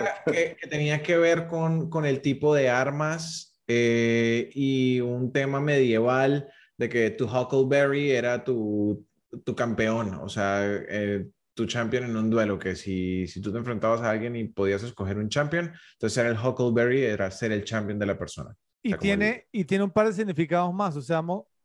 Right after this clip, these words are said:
Speaker 2: Huckleberry, digamos, también es como que yo soy el hombre pa-, para el, para el puesto o para el trabajo.
Speaker 1: Ajá.
Speaker 2: Soy la persona indicada y si tú te,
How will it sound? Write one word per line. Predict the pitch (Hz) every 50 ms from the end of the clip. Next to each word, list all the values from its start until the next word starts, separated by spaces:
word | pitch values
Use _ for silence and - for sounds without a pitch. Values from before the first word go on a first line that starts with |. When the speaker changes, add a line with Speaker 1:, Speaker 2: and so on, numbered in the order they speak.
| _ _
Speaker 2:
Huckleberry, | - 156 170 170 165 196 190 170 190 190 190 196 185
digamos, | 180 185 185 190 185
también | - 180 170 170 175
es | 165
como | - 196 185 170
que | 139 - 151 147
yo | 135 160
soy | 143 - 175 175
el | 175
hombre | 180 180 180 185 185
pa-, | - 170 160 156
para | - 151 143 139
el, | 135 135 _ _
para | - 139 135
el | 135 127
puesto | - 175 175 160 - - 202 208
o | 170
para | 151 147 143
el | 143 131
trabajo. | 147 147 147 147 151 147 156 220 269 _ _
Speaker 1:
Ajá. | - 113 110 110 104 101 101 120 160 190 - -
Speaker 2:
Soy | _ - 170
la | 180 170
persona | 165 160 139 170 175 180
indicada | 180 175 175 156 - 180 170 170 175 185 214 - -
y | 240 214 202 214 220 233 226 214 196 _ _ _ _ _ _ _ _ _ _ _ _ _ _ _ _ _ _ _ _ _ _ _ _ _ _ _ -
si | - - 170
tú | 139 -
te, | 175 - 254